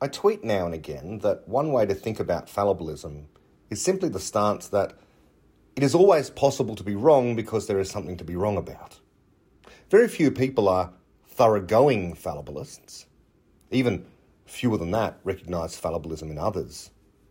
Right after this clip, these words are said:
The issue is that most people are either dogmatists, at least about something or other,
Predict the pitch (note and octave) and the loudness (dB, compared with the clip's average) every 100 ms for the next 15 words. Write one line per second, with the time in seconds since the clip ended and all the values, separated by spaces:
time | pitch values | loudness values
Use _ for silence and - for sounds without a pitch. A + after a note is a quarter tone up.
0 | _ _ _ _ A#2+ G#3 A3 D3+ A2 G2+ | _ _ _ _ 2 2 4 2 2 2
1 | G#2+ F#2+ - - _ _ _ - C3 G#3 | 2 0 -2 -16 _ _ _ 2 4 4
2 | G#3 - E3+ E3+ A2 G2+ F#2 E2+ D3+ F3 | 2 2 2 4 6 6 4 4 4 4
3 | C3+ - E2 - - - - - _ _ | 0 -6 -10 -12 -12 -12 -12 -14 _ _
4 | _ _ _ F2 A2+ - E2+ D#2+ - A2+ | _ _ _ -4 -4 -2 -4 -4 -6 -6
5 | B2 D#2+ - - | -6 -10 -12 -14